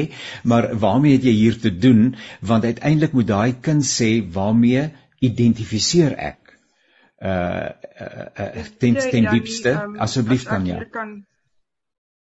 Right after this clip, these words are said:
Speaker 1: Asseblief, Tanya.
Speaker 2: Ehm, ek, eh, kan niks byvoeg by,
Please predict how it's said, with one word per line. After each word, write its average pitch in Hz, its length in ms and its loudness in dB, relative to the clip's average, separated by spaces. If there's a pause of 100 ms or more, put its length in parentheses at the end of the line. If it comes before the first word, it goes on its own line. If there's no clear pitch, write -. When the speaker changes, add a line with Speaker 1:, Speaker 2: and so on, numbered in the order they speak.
(560)
Speaker 1:
Asseblief, 127 340 2
Tanya. 90 380 -2
Speaker 2:
Ehm, 214 420 -6
ek, 214 220 -10
eh, 226 260 -8
kan 226 220 -8
niks 247 320 -12
byvoeg 196 480 -6
by, 208 120 -4